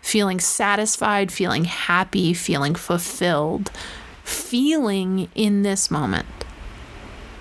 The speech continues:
Can you do something with your senses? Go for a swim, take a bike ride, look out the window. Can you do something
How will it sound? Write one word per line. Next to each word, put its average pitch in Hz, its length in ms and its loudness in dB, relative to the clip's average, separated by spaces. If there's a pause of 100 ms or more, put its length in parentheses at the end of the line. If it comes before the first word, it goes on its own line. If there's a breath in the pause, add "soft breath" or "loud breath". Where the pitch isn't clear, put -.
Can 233 160 0
you 254 220 4
do 254 320 4
something 226 500 2
with 220 240 0
your 208 200 2
senses? - 880 0 (640 loud breath)
Go 220 240 2
for 226 260 0
a 208 80 2
swim, 196 840 2 (520 loud breath)
take 214 300 0
a 240 60 4
bike 196 540 -2
ride, 87 520 0 (840 loud breath)
look 214 560 0
out 220 280 2
the 208 120 2
window. 196 800 2 (680 loud breath)
Can 247 300 2
you 277 240 2
do 240 220 4
something 196 680 2